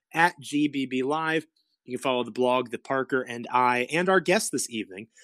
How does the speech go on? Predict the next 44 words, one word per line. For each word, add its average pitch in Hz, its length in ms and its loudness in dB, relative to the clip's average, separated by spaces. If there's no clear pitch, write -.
are 120 220 2
fortunate 147 500 4
enough 123 280 -2
to 127 140 -2
write 139 280 2
for 147 400 4
at 147 300 0
S 143 160 -2
B 127 200 -2
N 120 120 -2
Grizzlies. 156 400 2
Again, 117 240 0
that's 110 160 -8
grizzly 120 260 -2
bear 107 160 -2
blues 104 220 -4
dot 98 220 -16
com. 196 280 2
You 151 100 6
can 143 60 2
follow 180 180 8
Parker 180 420 6
at 165 220 6
Paca 165 420 2
underscore 131 440 -2
Flocka. 208 520 0
And 120 120 -8
you 113 80 -8
can 110 140 -6
follow 131 340 4
me 147 200 4
on 135 140 2
Twitter, 139 360 2
if 277 220 4
you 208 100 6
so 156 220 6
choose 131 640 0
to - 80 -4
make 127 240 2
such - 220 -2
a 135 40 -6
poor, 170 400 0
poor 156 280 0
choice, 95 440 -8